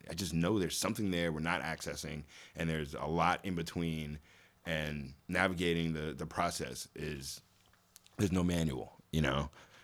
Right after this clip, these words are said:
Um, and so right now, I figure one way is to be honest, be truthful, be direct with people. Like,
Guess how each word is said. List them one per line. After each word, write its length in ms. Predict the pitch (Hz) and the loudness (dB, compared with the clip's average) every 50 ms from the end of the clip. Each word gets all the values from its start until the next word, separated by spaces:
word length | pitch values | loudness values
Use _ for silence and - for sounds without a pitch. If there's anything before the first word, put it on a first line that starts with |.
| - _ _ _ | -20 _ _ _
Um, 640 | 80 78 78 76 71 71 71 67 67 67 65 65 60 - - | 0 2 2 2 2 0 -2 -4 -4 -8 -10 -14 -14 -6 -4
and 100 | 101 104 | -2 0
so 140 | - 101 90 | 2 2 4
right 180 | 85 80 82 | 4 4 4
now, 240 | 85 95 110 101 82 | 6 6 6 6 4
I 40 | 80 | 2
figure 400 | - - 82 78 80 80 78 73 | 2 0 0 2 2 2 2 0
one 300 | 73 73 85 95 98 90 | 0 0 2 2 2 4
way 140 | 85 85 80 | 2 2 2
is 120 | 76 69 | 0 -2
to 60 | 76 | -4
be 160 | 73 78 76 | -4 -4 -4
honest, 380 | 65 71 80 76 64 58 - - | -2 0 -2 -2 -2 -6 -8 -8
be 80 | 80 76 | -8 -6
truthful, 540 | - - 92 82 67 - 64 50 52 60 62 - | -4 -2 -2 -2 -2 -4 -8 -10 -10 -12 -10 -4
be 140 | 85 85 | -2 -2
direct 380 | 82 78 78 76 76 78 76 - | -2 0 -2 -2 -2 -4 -4 -4
with 140 | - 62 - | -10 -14 -10
people. 280 | - 71 60 - 55 53 | -8 -10 -8 -8 -8 -8
Like, 320 | 65 69 65 58 55 - | -6 -6 -6 -6 -8 -12